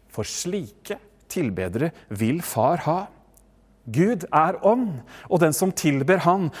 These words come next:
må tilbe i ånd og sannhet.»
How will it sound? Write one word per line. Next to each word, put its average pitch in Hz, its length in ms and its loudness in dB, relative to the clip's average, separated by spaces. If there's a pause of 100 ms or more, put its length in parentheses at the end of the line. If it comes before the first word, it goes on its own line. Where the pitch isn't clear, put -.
(100)
må 170 160 6
tilbe 135 540 2 (260)
i 160 140 2 (100)
ånd 165 300 2 (100)
og 143 140 6 (100)
sannhet.» 151 680 0